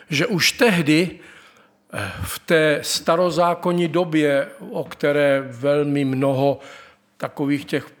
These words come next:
povrchnějších čtenářů, eh, Bible tvrdí, že ve Starém zákoně se Bůh projevuje jako, eh,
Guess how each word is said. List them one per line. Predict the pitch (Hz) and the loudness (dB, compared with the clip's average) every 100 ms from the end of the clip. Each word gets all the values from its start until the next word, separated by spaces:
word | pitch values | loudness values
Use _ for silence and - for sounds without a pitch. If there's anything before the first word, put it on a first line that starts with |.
| - | -4
povrchnějších | 151 151 160 - 143 151 147 - 139 - | -2 0 -2 -2 0 0 0 -2 -4 -6
čtenářů, | - - 147 147 151 156 131 147 151 | -10 -2 0 2 2 0 0 0 0
eh, | 147 - - - - - 113 | -2 -16 -18 -20 -14 -12 -12
Bible | 131 123 143 139 156 147 | -12 -4 -4 0 2 0
tvrdí, | - 135 147 131 151 151 | -2 -4 -4 0 0 2
že | 135 151 143 - - - - | 2 0 0 -10 -16 -20 -18
ve | 175 147 127 | -14 -8 -6
Starém | - - 147 143 | -4 0 0 0
zákoně | 131 147 147 160 147 151 | 0 0 0 0 0 0
se | - 147 | 0 -2
Bůh | 147 143 | -2 -6
projevuje | - 147 143 147 147 139 143 147 147 | -4 0 2 4 2 2 4 4 4
jako, | 143 135 139 139 | 2 0 -2 -2
eh, | - - - - - | -4 -18 -20 -16 -8